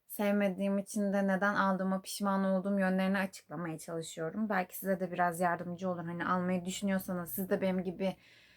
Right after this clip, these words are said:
bu tarz şeylerden rahatsız oluyorsanız kitaplarda en azından hani size bir öneri gibi olsun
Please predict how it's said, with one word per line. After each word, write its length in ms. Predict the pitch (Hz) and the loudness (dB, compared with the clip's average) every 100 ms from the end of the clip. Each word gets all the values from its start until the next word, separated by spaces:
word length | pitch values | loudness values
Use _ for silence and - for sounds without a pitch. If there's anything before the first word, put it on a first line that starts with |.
| _ _ - | _ _ -16
bu 380 | - 202 220 | -12 -4 -2
tarz 240 | 233 196 190 | 0 2 2
şeylerden 540 | 190 175 170 170 170 | 4 4 4 4 2
rahatsız 320 | 175 175 175 | 2 0 0
oluyorsanız 500 | 196 190 185 175 165 | 0 2 0 -2 -6
kitaplarda 920 | - - 170 - 170 170 - 294 359 - | -8 -6 -8 -4 -2 -2 0 2 2 2
en 100 | 240 | 2
azından 540 | 233 208 214 208 240 277 | 2 4 2 6 6 8
hani 340 | 220 208 240 | 6 4 2
size 380 | 240 208 208 208 | 2 0 0 4
bir 320 | 214 220 - _ _ _ _ _ _ _ _ _ | 4 4 2 _ _ _ _ _ _ _ _ _
öneri 440 | 240 247 254 247 220 | 4 8 8 6 4
gibi 200 | 190 180 | 6 6
olsun 640 | 170 175 175 - 170 | 6 4 0 -6 -10